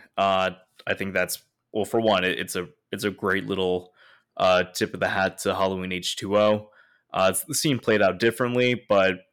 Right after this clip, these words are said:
you know, the, the setting and everything, it's definitely, it's definitely a little, little tribute right there. And the way it wraps up,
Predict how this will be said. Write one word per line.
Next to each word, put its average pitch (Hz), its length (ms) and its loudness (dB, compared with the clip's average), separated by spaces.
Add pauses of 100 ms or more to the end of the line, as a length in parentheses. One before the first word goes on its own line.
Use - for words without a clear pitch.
(120)
you 101 120 -2
know, 80 200 -6 (240)
the, 98 220 -2 (100)
the 117 80 -2
setting 117 340 4
and 110 100 2
everything, 107 320 2
it's 101 140 -4
definitely, 92 480 -2
it's 113 140 -6
definitely 101 300 0
a - 20 -8
little, 87 340 -8
little 87 160 -10
tribute 87 360 -8
right 85 220 -8
there. 92 300 0 (760)
And 92 480 2 (2000)
the 101 100 -2
way 104 220 4
it 107 180 0 (180)
wraps 87 480 -6
up, 82 320 -4